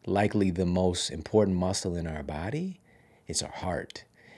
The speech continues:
And you gotta hear this study. This is crazy stuff. Listen to this. The American Heart Journal revealed that magnesium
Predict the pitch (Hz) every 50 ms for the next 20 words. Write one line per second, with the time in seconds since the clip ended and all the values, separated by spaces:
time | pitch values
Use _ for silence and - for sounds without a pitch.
0 | - - - - 85 85 82 85 85 92 95 104 101 110 110 101 107 104 92 87
1 | - - - 90 82 82 76 82 - - 85 - - - 110 98 95 90 95 87
2 | - - 90 73 80 95 90 - 95 - 92 85 78 69 - - - _ _ -
3 | - - - - - - - 98 95 98 117 127 135 135 131 - 135 113 113 120
4 | 113 107 90 98 101 98 95 95 90 85 80 78 90 95 92 92 87 92 90 73
5 | 76 87 90 87 82 90 92 104 120 135 135 120 143 151 156 156 156